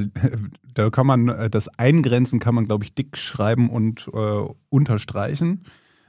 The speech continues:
Ähm, mal bei deiner Zielgruppe geht es nicht darum, dass du Stadien füllst, sondern denk, denk immer an den kleinen Club mit deinen Hardcore-Fans,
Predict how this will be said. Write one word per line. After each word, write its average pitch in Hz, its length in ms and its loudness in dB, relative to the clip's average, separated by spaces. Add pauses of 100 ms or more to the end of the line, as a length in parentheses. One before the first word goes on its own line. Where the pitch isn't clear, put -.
(120)
Ähm, 117 600 2 (140)
mal 113 240 2
bei 110 140 4
deiner 113 260 4
Zielgruppe 117 460 -2
geht 110 200 0
es 104 120 0
nicht - 360 -4
darum, 104 340 0
dass 101 200 -2
du 101 300 0 (100)
Stadien 107 640 -2
füllst, 104 380 -4
sondern 95 320 0
denk, 101 500 -4
denk 104 180 0
immer 117 180 0
an 101 80 -2
den 101 160 -2
kleinen 104 340 0
Club 123 300 -2
mit 95 160 0
deinen 92 280 2
Hardcore-Fans, 101 840 -2